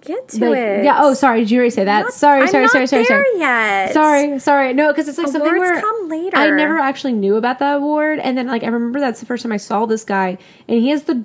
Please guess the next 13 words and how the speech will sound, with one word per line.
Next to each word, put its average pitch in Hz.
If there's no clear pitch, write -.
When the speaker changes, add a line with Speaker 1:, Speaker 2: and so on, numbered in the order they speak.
Speaker 2:
darkest 240
eyes 202
I 208
have 202
ever 208
seen 190
in 180
my 175
entire 170
life. -
Speaker 1:
He's 285
precious, 202
and 226